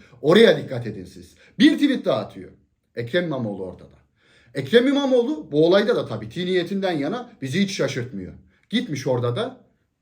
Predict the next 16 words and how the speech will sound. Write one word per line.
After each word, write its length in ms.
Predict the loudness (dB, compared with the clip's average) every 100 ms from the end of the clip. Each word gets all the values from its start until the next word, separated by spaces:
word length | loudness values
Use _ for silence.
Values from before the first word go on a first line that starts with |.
| _ _ -14
biliyorsunuz, 540 | -4 0 0 -2 -4
yangın 360 | -2 0 0 0
var 200 | -2 0
limanda. 480 | -2 -2 -2 -4 -6 -14
Yangına 500 | -2 2 4 4 2
müdahale 480 | 2 2 0 0 -2
ettiğini 420 | -4 -6 -6 -4
söylüyor. 500 | -4 -4 -4 -2 -2 -4 -6
Tüm 180 | -2 0
ekiplerimiz 640 | -2 -6 -6 -4 -4 -6
burada, 280 | -6 -2 -2
işte 300 | -4 -6 -6
fotoğrafını 520 | -6 -4 -2 -2 -6
çekmiş 460 | -8 -10 -10 -14 -16
iki 220 | -16 -10
tane 360 | -6 -4 -6